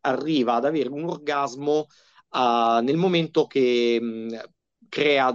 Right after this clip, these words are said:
dolore, eh, in qualcun altro. Infatti nella, mentre il povero messicano viene, eh, sbranato vivo da questa muta di cani, eh, si vede chiaro e tondo, eh, lui che sta avendo un'eiaculazione.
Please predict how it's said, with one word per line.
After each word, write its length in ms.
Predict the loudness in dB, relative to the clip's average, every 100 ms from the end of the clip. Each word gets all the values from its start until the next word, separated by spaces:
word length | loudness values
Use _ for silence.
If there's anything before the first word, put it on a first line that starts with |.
| -4
dolore, 840 | -4 0 4 4 4 2 0 -2 -6 _ _ _
eh, 560 | -4 0 2 4 2 2
in 140 | -2
qualcun 340 | -4 -6 -4 -4
altro. 480 | -4 -6 -6 -6 -8
Infatti 480 | -6 -2 -2 -4 -4
nella, 680 | -4 -2 -2 0 0 -2 -6 -12 -20 _ _
mentre 640 | -6 -4 -4 0 2 2 0 -10 -20
il 400 | -10 -4 0 0 0
povero 680 | 0 2 2 2 2 0
messicano 540 | -2 -6 -6 -4 -4 -4
viene, 320 | -4 -4 -6 -6
eh, 180 | -6 -6
sbranato 520 | -8 -6 -4 -2 -2
vivo 380 | -2 -2 -2 -4 -16 -20 -8
da 100 | -2
questa 280 | 0 0 -2
muta 260 | 0 0
di 120 | -2
cani, 480 | 0 0 0 -4 -4 -10 -20 -20 -12
eh, 280 | -2 2 2
si 200 | 0 -2
vede 240 | 0 2 2
chiaro 220 | 0 -2
e 100 | -4
tondo, 540 | -4 -4 0 0 0 -4
eh, 200 | -12 -10
lui 220 | -6 -4
che 80 | -4
sta 180 | -4 -4
avendo 1300 | -2 -2 0 0 2 0 0 -2 -4 -6 -8 -10 -12 -10
un'eiaculazione. 960 | -6 0 0 0 -4 0 0 0 -8